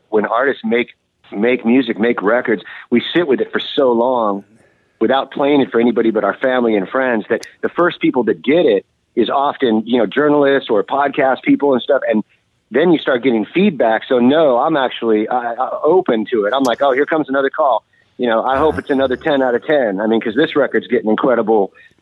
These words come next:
reviews. So it's been, it's been really cool. But I hear what you're saying. Uh, sometimes, like, the record cycle will die out.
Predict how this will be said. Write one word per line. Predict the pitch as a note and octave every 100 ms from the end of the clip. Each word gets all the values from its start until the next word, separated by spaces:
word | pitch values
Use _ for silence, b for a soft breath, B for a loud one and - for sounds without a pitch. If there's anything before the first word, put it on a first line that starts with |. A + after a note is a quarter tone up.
| _
reviews. | B2+ A2 A2+ C3+ A#2 -
So |
it's | A#2+ A#2+
been, | E3 F3
it's | C#3+ B2
been | B2+ E3 B2+
really | C3 A#2
cool. | B2+ C3 G#2
But | B2+
I | C3+
hear | F3+
what | D#3 D3
you're | -
saying. | - D3 B2+ B B B -
Uh, | C#3+ -
sometimes, | G3+ G#3 G3 F#3+ F#3 F#3+ F#3+
like, | D#3 C#3 - -
the |
record | C3 D3 D3+ D3
cycle | - D#3 D3+
will | C3 A#2+
die | - C#3 C3+ C3+
out. | C#3 D#3